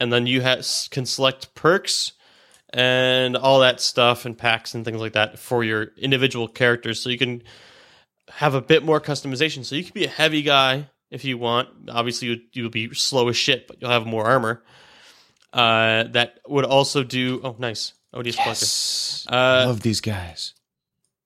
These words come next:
Speaker 1: so you'll do, you'll do, uh, I, nothing as far as extra damage goes, I don't think. But you could be, uh, have a sniper rifle if you want, be a heavy class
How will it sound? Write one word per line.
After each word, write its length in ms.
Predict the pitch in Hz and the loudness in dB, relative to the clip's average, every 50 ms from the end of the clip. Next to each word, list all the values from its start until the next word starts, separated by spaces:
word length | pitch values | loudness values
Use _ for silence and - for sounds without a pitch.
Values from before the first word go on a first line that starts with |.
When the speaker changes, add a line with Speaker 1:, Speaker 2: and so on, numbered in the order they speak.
| _ _ | _ _
Speaker 1:
so 500 | 143 - - 180 170 160 156 151 143 131 | -8 -4 2 4 6 6 6 4 2 -2
you'll 240 | 147 143 147 147 | -2 0 0 0
do, 360 | 139 127 151 160 160 151 147 123 | 0 0 0 0 2 0 0 -2
you'll 220 | 120 143 147 143 | -2 0 0 0
do, 400 | 127 143 156 151 143 135 127 113 - _ _ _ _ _ _ _ _ _ _ - | 0 0 0 2 2 0 -2 -6 -10 _ _ _ _ _ _ _ _ _ _ -18
uh, 280 | 113 117 117 110 117 - _ _ _ _ - - | -16 -16 -16 -16 -18 -20 _ _ _ _ -16 -16
I, 80 | - - _ | -16 -16 _
nothing 480 | - 143 151 160 175 180 180 185 156 | -8 -2 2 2 2 2 2 0 0
as 100 | 139 - | 0 0
far 160 | - 143 135 127 | 0 2 4 4
as 100 | 123 123 | 4 2
extra 240 | 127 - - - 113 | 0 -2 -4 -8 -4
damage 380 | - 113 113 117 123 123 - | -2 0 0 0 0 -2 -2
goes, 200 | - 117 113 110 113 | -2 0 0 0 0
I 60 | 110 | -2
don't 180 | 107 107 107 - | -2 -2 -6 -4
think. 360 | - 131 120 113 110 - - | 2 2 2 2 0 -4 -2
But 160 | - 123 98 | -2 -2 -2
you 80 | 127 131 | -2 -6
could 140 | - 147 127 | -6 -6 -6
be, 220 | 131 127 123 - | -4 -2 -2 -2
uh, 220 | - 123 117 117 117 | 0 0 0 0 2
have 200 | - 135 131 120 | 0 -2 -2 -2
a 60 | 117 | -2
sniper 360 | - - 143 135 131 123 135 | -4 0 2 2 2 2 0
rifle 320 | 135 131 131 131 143 135 | 0 0 0 0 -2 -6
if 100 | 131 123 143 | -6 -6 -6
you 100 | 139 120 | -8 -6
want, 340 | 117 117 113 113 117 113 113 _ _ _ _ _ _ _ _ _ _ - 117 | -4 -4 0 0 0 0 -2 _ _ _ _ _ _ _ _ _ _ -16 -6
be 340 | 117 117 113 113 113 113 107 | -2 0 2 4 4 2 2
a 140 | 117 113 107 | 2 0 2
heavy 220 | 123 131 127 143 | 2 0 0 0
class 600 | - - - 123 117 113 113 113 113 - - - | -6 -4 0 2 2 4 2 2 0 -2 -4 -4